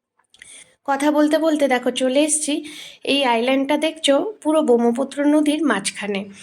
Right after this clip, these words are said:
এখানে কিন্তু বলে যে প্রথমে উমানন্দ টেম্পলে বাবা উমানন্দকে দর্শন করার পরই মা কামাখ্যার দর্শন করলে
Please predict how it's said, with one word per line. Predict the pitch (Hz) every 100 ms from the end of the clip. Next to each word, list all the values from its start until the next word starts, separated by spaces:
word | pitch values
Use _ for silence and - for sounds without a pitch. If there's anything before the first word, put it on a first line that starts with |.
| - - _ -
এখানে | 240 277 294 302
কিন্তু | 330 302 269
বলে | 277 233 247 277 285 339
যে | 240 240
প্রথমে | 240 233 269 294 277
উমানন্দ | 254 226 226 233 247
টেম্পলে | 254 285 294 311 277 339 - _ - _ _ _ _ _ _ _ _ _ 233
বাবা | 233 226 247
উমানন্দকে | 240 233 240 254 294 302 285 330
দর্শন | 240 208 240 240
করার | 247 262
পরই | 262 320 277 302
মা | 262 220 226
কামাখ্যার | 220 226 226 262 240
দর্শন | 269 269 302
করলে | 311 330 247 311